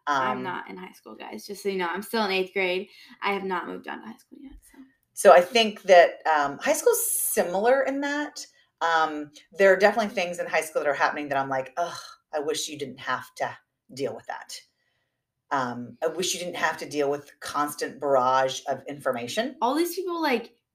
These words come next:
Speaker 1: vaping in public school bathrooms grosses me out.
Speaker 2: Well, we didn't have vaping. We had smoking.
Speaker 1: Still,
Speaker 2: So,
Speaker 1: so gross,
Speaker 2: so we absolute-,
Speaker 1: personally.
Speaker 2: well, it was, it was, I mean, yes, and it was gross in,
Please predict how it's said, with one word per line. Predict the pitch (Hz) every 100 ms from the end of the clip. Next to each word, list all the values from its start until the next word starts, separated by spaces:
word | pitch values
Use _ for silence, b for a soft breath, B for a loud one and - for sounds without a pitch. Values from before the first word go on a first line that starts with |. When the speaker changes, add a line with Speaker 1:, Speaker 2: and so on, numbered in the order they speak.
| 208
Speaker 1:
vaping | 214 214 220 254 240
in | 220
public | 208 214 214 220
school | - 202
bathrooms | 180 170 - 247 262 269 262 214 -
grosses | 214 208 214 233
me | 208 185
out. | 165 156 - - - - -
Speaker 2:
Well, | 214
we | 190
didn't | 233 220
have | 220 190
vaping. | 139 127
We | 139
had | 151
smoking. | - 127 120 151 208 247 _ _ -
Speaker 1:
Still, | - - 320 247 170 127 -
Speaker 2:
So, | - 170
Speaker 1:
so | 165 277 240
gross, | 208 180
Speaker 2:
so | 208 180
we | 190 -
absolute-, | 170 175 208 196 208
Speaker 1:
personally. |
Speaker 2:
well, | 262
it | 294 294 -
was, | 269 269 - - -
it | 285
was, | 269 - _
I | 226
mean, | 226 202
yes, | 262 - - -
and | 175
it | 175
was | 170
gross | - 156 175 185 -
in, | 180 190 196